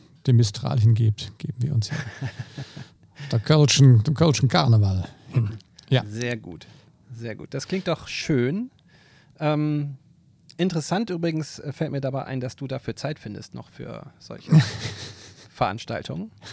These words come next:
Speaker 2: Ich
Speaker 1: Das ist
Speaker 2: könnte jetzt
Speaker 1: echt
Speaker 2: sagen, <laughs> ich könnte jetzt sagen,
Speaker 1: Ja.
Speaker 2: ich habe recherchiert, das stimmt natürlich nicht. Wir kennen uns ja ein bisschen, vielleicht sollten wir das auch nochmal erzählen. Denn dass wir auf die Idee gekommen sind, so einen Podcast zu machen,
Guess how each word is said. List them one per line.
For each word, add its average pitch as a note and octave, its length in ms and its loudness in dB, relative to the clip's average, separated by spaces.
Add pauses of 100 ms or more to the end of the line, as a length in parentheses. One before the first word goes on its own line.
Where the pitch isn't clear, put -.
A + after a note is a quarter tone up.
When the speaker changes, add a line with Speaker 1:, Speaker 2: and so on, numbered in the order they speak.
(240)
Speaker 2:
Ich - 680 -4
Speaker 1:
Das D3 100 -2
ist E3+ 140 6
Speaker 2:
könnte F#3+ 160 6
jetzt F3 80 8
Speaker 1:
echt - 80 2
Speaker 2:
sagen, D#3+ 520 4 (200)
<laughs> - 220 -6
ich - 120 -12
könnte E3+ 240 -4
jetzt C3 220 -2
sagen, C#3+ 240 -4
Speaker 1:
Ja. C#3+ 140 2 (220)
Speaker 2:
ich - 160 -10
habe C3 180 0
recherchiert, B2+ 440 -4
das B2 80 -6
stimmt - 200 -12
natürlich G#2+ 280 -14
nicht. D3 180 -12
Wir B2 60 -12
kennen C#3+ 200 -6
uns B2 120 -8
ja B2+ 80 -8
ein A#2+ 80 -10
bisschen, C#3+ 240 -8
vielleicht B2+ 240 -10
sollten B2 160 -4
wir B2+ 80 -4
das B2 120 -8
auch C3 80 -8
nochmal B2+ 200 -4
erzählen. C3+ 480 -2 (540)
Denn C3 120 -4
dass B2+ 180 -4
wir D#3 140 0
auf C3 100 -4
die D3 120 -6
Idee C#3 160 -4
gekommen C3+ 320 -4
sind, B2+ 320 -6
so B2 180 -8
einen A#2 360 -6
Podcast - 480 -6
zu C3 80 -2
machen, B2+ 500 -4